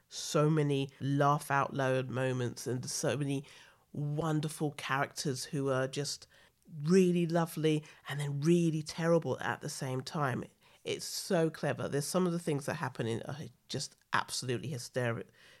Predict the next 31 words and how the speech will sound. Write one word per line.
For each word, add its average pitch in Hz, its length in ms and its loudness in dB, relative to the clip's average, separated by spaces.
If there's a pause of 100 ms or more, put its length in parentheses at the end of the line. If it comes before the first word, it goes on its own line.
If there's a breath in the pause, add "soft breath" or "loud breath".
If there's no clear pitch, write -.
hysterical, 123 600 -4
and 127 180 -2
I 127 160 0
just 120 380 -8
laughed, 127 640 -4 (440 soft breath)
and 120 500 -2 (360)
I 131 160 -4
was, 120 180 -8
like, - 300 -6
sad 139 800 -4
and 107 380 -8 (200)
happy, 143 600 -2 (340 loud breath)
and 160 280 0
I 160 80 0
went 165 200 8
through 160 140 -2
the 156 100 -2
whole 139 220 -2
thing. 120 300 -8 (120)
I 190 60 -6
went 240 200 0
through 226 120 -4
all 233 200 6
the 196 160 6
emotions. 131 680 4 (380 soft breath)
All 233 340 8
of 196 120 4
the 170 100 2
emotions 131 500 2
were 110 60 -4
there. 82 320 -4